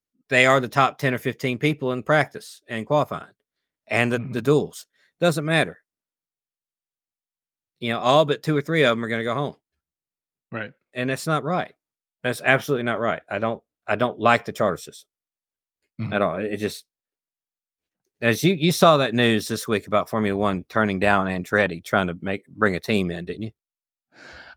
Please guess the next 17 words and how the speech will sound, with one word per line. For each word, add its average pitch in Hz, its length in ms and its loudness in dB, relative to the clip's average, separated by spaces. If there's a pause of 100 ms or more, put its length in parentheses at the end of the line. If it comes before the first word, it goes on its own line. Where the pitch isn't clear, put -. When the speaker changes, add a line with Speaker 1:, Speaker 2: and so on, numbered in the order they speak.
(140)
Speaker 2:
I, 165 460 2
you 165 220 0
know, 196 540 2 (300)
<sighs> - 360 -12
I 151 80 2
read 170 300 4
something 160 300 0
about 139 360 0
F 135 280 -8
one, 123 580 -2
about 113 440 -4
how 117 640 -6 (640)
they 127 240 0
don't 117 200 0
want 117 280 -4
any 123 200 -2
American 113 880 -4